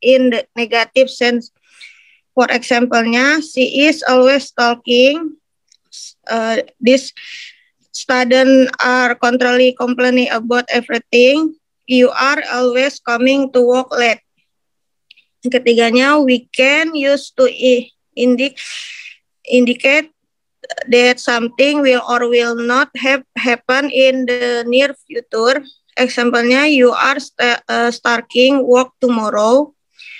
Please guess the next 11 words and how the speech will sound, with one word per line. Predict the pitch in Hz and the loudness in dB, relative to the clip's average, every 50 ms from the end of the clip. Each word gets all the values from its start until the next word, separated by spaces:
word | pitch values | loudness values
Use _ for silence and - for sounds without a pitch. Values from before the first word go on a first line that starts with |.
| - - _ _ _ - | -20 -20 _ _ _ -2
My | 240 247 247 254 | 0 2 2 2
sister | 254 254 254 262 254 254 277 294 311 | 0 0 0 -2 0 0 0 0 2
is | 294 262 269 262 | 2 2 0 0
coming | - - 233 240 247 254 254 262 294 302 294 269 | 0 -2 -2 0 2 2 2 2 2 0 0 2
with | 254 254 254 254 - | 2 2 0 0 -2
us | - 254 277 285 - - _ | -4 -4 -4 -4 -6 -10 _
to | - 254 254 247 | -2 0 0 2
the | 220 233 233 233 | 2 0 -2 -2
party | - 240 247 247 247 _ - 254 247 247 - | -2 -4 -4 -4 -4 _ -2 -2 -2 -2 -2
tonight. | 240 226 214 226 226 226 233 269 285 - _ _ _ _ _ _ _ _ _ _ _ _ _ - | -4 -4 -4 -2 -2 0 0 0 -2 -4 _ _ _ _ _ _ _ _ _ _ _ _ _ -4
I | 233 240 247 247 | -2 0 0 0